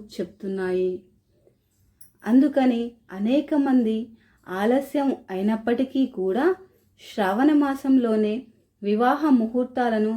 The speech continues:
పెట్టుకుంటూ ఉంటారు. లక్ష్మీదేవి అనుగ్రహం కలకాలం ఉంటుంది అని విశ్వాసం. అంతేకాకుండా ఈ శ్రావణ మాసంలో ఎవరైతే మంగళగౌరీ వ్రతము,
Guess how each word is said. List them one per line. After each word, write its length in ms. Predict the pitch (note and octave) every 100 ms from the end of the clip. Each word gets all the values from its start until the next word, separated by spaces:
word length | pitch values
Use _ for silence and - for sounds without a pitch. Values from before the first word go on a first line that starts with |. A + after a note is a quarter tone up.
| A#3+ G#3+
పెట్టుకుంటూ 600 | F3+ G#3+ G#3+ A3 A3 B3 A#3+ -
ఉంటారు. 580 | F#3 F3+ F#3 F3+ F#3 F3+ F3 _ _ _ _ _ _ _ -
లక్ష్మీదేవి 1000 | G3 G#3 G#3 - D4+ E4+ D4+ C#4 B3 A#3+ A3 -
అనుగ్రహం 600 | G3+ A#3 A#3+ A#3+ A#3+ A3+ B3 - _ _ -
కలకాలం 640 | F#3+ G#3 G#3+ C4+ C#4 C4+ B3+ -
ఉంటుంది 540 | G3+ G#3 A#3+ A#3+ A#3+ -
అని 260 | G3+ F#3+ G3 G3 -
విశ్వాసం. 760 | F3+ F#3 F3+ - G3 F#3+ G#3+ F#3+ F3 - _ _ _ _ _ _ _
అంతేకాకుండా 1000 | F#3+ A3+ D4+ D4+ C#4 A3+ A3+ B3+ A3+ G#3 G#3 - -
ఈ 120 | A3
శ్రావణ 500 | A3 - G3+ G3+ C4 D#4+
మాసంలో 640 | D4+ C4+ C#4 B3+ A3 G3+ G#3 - _ _ -
ఎవరైతే 640 | G#3 A3+ D4 D4+ C#4 A#3 A3 A#3 G#3
మంగళగౌరీ 840 | F#3+ G#3+ B3+ C#4 C4 C4 C4+ C#4+
వ్రతము, 520 | B3 A3 G#3+ G#3 G#3+